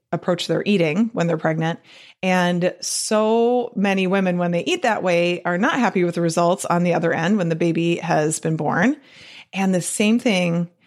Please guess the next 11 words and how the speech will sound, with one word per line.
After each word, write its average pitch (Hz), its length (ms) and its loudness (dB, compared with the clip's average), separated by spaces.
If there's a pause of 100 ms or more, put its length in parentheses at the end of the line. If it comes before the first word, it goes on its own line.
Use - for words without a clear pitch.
(120)
is 165 160 -2
what 165 140 2
I'm 160 260 0
seeing 165 500 0
so 165 600 0
many 170 180 2
people 165 280 0
doing 160 220 2
right 156 200 -2
now 151 400 0
with 165 400 -2